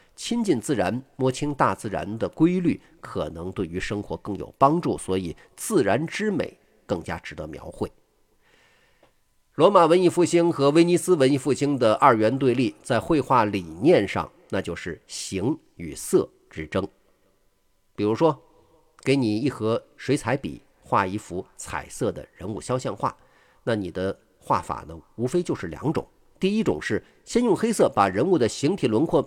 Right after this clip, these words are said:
勾勒出来，再用彩色的笔涂颜色。第二种呢，是不勾勒，直接用彩色的水彩笔，看到什么颜色就画什么颜色。这个就是形与色之争，形为先还是色为先？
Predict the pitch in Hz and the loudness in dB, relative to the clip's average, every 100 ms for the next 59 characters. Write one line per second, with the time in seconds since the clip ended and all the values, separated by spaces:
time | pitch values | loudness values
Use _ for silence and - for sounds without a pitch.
0 | - - 254 226 95 - 80 - _ - | 0 0 4 4 2 -2 -8 -8 _ -2
1 | 170 151 - - - 147 110 - 69 - | 0 0 -2 -4 -2 0 0 -4 -12 -16
2 | _ - - 113 131 156 - _ _ _ | _ -6 -4 -2 -2 -4 -6 _ _ _
3 | _ 208 190 147 120 107 123 - 127 - | _ 4 6 6 2 2 0 2 0 -2
4 | _ _ _ - 180 107 101 101 - - | _ _ _ -2 -2 2 2 2 -2 -6
5 | _ - 135 180 208 202 135 - 92 78 | _ -4 0 4 4 6 2 0 -6 -6
6 | - 107 85 76 - - 98 85 - 76 | -4 -4 -2 -8 -8 -6 -4 -6 -8 -12
7 | - _ - 262 208 151 165 120 143 135 | -16 _ -2 2 2 4 4 4 2 0
8 | 131 220 165 82 71 62 - - _ _ | 2 2 2 -4 -8 -12 -14 -16 _ _
9 | _ _ _ _ - 226 - - _ _ | _ _ _ _ 0 2 2 -6 _ _
10 | _ - 101 85 76 - - 87 90 123 | _ -6 -4 -4 -8 -12 -8 -6 -4 -4
11 | 92 - - - - _ - - 127 - | -6 -10 -6 -4 -4 _ -16 -14 -10 -12
12 | 147 - - _ - - 180 208 202 208 | -12 -20 -20 _ -6 0 6 6 6 4
13 | 208 - - - - 82 85 - _ - | 2 -6 -20 -14 -10 -8 -10 -12 _ -16
14 | - - - - 64 - | -6 -2 -2 -4 -14 -16